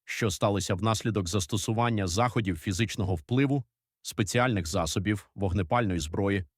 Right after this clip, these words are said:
озброєння та бойової техніки,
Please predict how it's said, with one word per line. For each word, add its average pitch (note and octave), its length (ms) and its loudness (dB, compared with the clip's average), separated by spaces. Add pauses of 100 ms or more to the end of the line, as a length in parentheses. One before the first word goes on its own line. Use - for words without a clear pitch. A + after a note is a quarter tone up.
(280)
озброєння G2 640 0
та F#2+ 160 0
бойової G2 480 2
техніки, D#2+ 640 -4